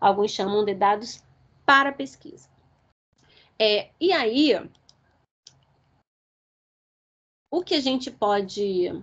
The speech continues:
Opa, foi aqui, passou dois. Deixa eu voltar, não, tá certo. É,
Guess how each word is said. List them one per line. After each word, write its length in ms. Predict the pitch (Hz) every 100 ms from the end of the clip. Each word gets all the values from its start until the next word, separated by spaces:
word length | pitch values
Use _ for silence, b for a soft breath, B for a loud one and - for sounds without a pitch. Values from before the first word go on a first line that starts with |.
| - -
Opa, 360 | - - - - -
foi 160 | - 185
aqui, 260 | 185 - - _ -
passou 260 | 190 -
dois. 500 | 196 180 - - - _ _ _ _ _ _
Deixa 120 | -
eu 60 | 170
voltar, 480 | 170 - - 254 -
não, 100 | 165
tá 280 | - - 170
certo. 480 | - - - - - - B B B B -
É, 420 | 180 175 165 -